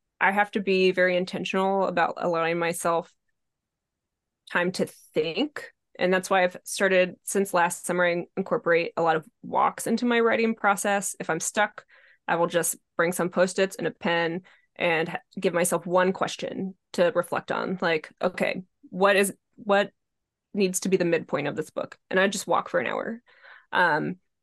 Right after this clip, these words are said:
giving myself time to stop and think and count that as productive work has been one of the biggest game changers for me. I find I'm doing a lot more revision in my head than I am on the page, which feels kinda nice,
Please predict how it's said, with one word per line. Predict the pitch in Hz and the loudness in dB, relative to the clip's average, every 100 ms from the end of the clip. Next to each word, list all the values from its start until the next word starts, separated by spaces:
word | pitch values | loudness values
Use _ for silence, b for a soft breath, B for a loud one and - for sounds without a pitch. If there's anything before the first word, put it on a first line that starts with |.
| _ - | _ -4
giving | 196 220 277 | 2 4 4
myself | 311 262 233 - | 2 0 -2 0
time | 196 185 | 2 2
to | 190 | -2
stop | - 160 151 - - | -4 0 0 0 -4
and | 165 160 | -4 -4
think | - - - 147 240 - | -10 -8 -2 0 0 -2
and | 170 - | -4 -4
count | 160 156 | -4 -2
that | 170 165 | 0 0
as | 160 | -2
productive | - 180 - 185 170 | -2 -2 -2 -2 -4
work | - 180 202 - _ _ _ _ | 2 2 2 -4 _ _ _ _
has | 175 175 | -2 0
been | 180 165 170 170 | 0 2 2 0
one | 175 | 0
of | 170 170 | 0 0
the | 170 - _ _ - | -2 -4 _ _ -2
biggest | 180 180 180 | 0 0 -2
game | 170 160 | -2 -2
changers | 175 190 190 196 - | 0 -2 0 -2 -2
for | 208 | -2
me. | 202 208 208 | 0 0 -2
I | 190 | -4
find | 185 170 | -2 0
I'm | 175 | 0
doing | 180 175 | 0 0
a | 175 | 0
lot | 175 170 | 0 0
more | 170 | -2
revision | 170 170 170 180 | -2 -2 -2 -2
in | 165 | -2
my | 165 | -4
head | 160 156 170 190 _ _ | -2 -2 -2 -6 _ _
than | 196 170 | -2 0
I | 165 | 2
am | 160 151 170 - - | 2 0 -4 -8 -2
on | 165 | -2
the | 156 | -2
page, | - 165 208 233 - b b b b | -2 0 0 -2 -10 b b b b
which | 180 165 - - _ _ _ | 2 2 2 -8 _ _ _
feels | - 190 190 - | -2 0 0 -2
kinda | 185 170 | 0 0
nice, | - 190 - - | 0 -2 -4 -6